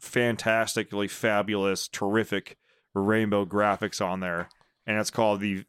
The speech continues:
the Ford Raptor V G R, the very gay Raptor.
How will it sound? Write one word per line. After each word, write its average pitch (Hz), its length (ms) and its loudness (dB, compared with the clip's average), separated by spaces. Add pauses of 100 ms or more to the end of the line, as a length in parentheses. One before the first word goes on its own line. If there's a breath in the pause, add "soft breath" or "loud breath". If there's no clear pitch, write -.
the 101 140 2
Ford 117 420 2
Raptor 107 480 2
V 107 200 0
G 98 200 0
R, 92 420 2 (520)
the 104 140 -2
very 113 480 2
gay 101 380 0
Raptor. 87 580 -2